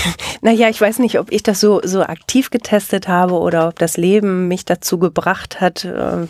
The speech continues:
irgendwie so extern, ähm, das immer wieder zu begucken. Also es gab Situationen in meinem Leben, wo ich ein, ähm, ein schlechtes Bauchgefühl hatte und es ignoriert habe.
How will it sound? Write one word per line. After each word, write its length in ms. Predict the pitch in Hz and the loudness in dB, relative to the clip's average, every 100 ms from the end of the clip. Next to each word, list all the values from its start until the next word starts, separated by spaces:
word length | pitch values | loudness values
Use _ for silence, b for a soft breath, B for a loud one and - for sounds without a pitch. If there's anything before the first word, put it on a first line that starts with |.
| - | -4
irgendwie 440 | 170 170 170 170 | -4 -4 -6 -4
so 220 | 170 - 170 _ - | 0 0 -2 _ -6
extern, 760 | - - - - - 170 180 180 B B B B | -6 -4 -6 -4 2 2 2 -2 B B B B
ähm, 420 | 180 170 165 165 - | 0 2 0 -2 -2
das 180 | 165 | -2
immer 280 | 170 175 170 | 0 0 2
wieder 340 | 170 170 170 - - - _ - | 2 2 2 -2 -8 -20 _ -12
zu 180 | - | -6
begucken. 600 | 170 - 180 185 165 160 | -4 -2 -4 -2 -4 -4
Also 180 | - 185 | -4 -4
es 140 | - - | -4 -2
gab 160 | 156 | -2
Situationen 640 | - 165 - 160 - 170 170 | -2 -2 0 0 2 2 2
in 80 | |
meinem 200 | 165 165 165 | 0 0 2
Leben, 340 | 165 165 165 B B B B B | 2 0 -2 B B B B B
wo 320 | 165 160 165 | 0 4 4
ich 380 | - 160 - - | 4 0 -2 -4
ein, 480 | 156 160 160 160 156 | -2 0 0 0 -2
ähm, 440 | - 151 151 151 165 _ _ _ | -2 -2 -4 -8 -12 _ _ _
ein 140 | 180 | -2
schlechtes 340 | - 208 - 226 | 0 0 0 -2
Bauchgefühl 560 | 180 196 - - 196 175 | 0 0 -2 -2 0 0
hatte 280 | 202 233 | 0 0
und 140 | 214 208 | -2 0
es 160 | 190 - | -2 -2
ignoriert 680 | - 202 196 196 220 247 | -2 -2 0 2 2 0
habe. 340 | - 147 - | -4 -4 -4